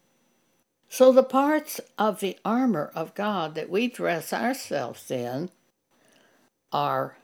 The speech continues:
truth, truth of God, we dress ourselves in righteousness, in that our righteousness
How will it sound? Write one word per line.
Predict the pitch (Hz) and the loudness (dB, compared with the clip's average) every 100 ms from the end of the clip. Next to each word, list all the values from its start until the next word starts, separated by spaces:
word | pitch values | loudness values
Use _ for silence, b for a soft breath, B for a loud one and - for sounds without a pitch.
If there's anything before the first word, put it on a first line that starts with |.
| _ _ - | _ _ -12
truth, | - - 190 214 247 - - - _ _ _ _ _ _ - | -8 0 2 2 0 -8 -16 -18 _ _ _ _ _ _ -12
truth | - 185 208 220 | -2 4 4 4
of | 226 214 | -2 -2
God, | 196 202 208 226 233 _ _ _ _ _ _ _ _ _ _ _ _ _ _ _ _ _ _ _ _ - | -4 -2 -2 -6 -8 _ _ _ _ _ _ _ _ _ _ _ _ _ _ _ _ _ _ _ _ -6
we | 170 196 - _ - | -2 -2 -4 _ -4
dress | 196 220 - | 0 0 -2
ourselves | 196 190 - - 202 190 - | -6 -6 -6 -4 -2 -4 -4
in | 170 170 | -4 -4
righteousness, | 139 156 175 214 - 233 - 233 240 233 - - _ _ _ _ | -4 -4 -2 -2 -2 -4 -2 -2 -2 -4 -12 -20 _ _ _ _
in | 190 185 175 | 0 0 2
that | 170 - | -2 -2
our | 180 233 240 | 0 2 2
righteousness | 190 190 190 180 - 175 165 165 - | 0 -2 -4 -6 -6 -6 -4 -4 -10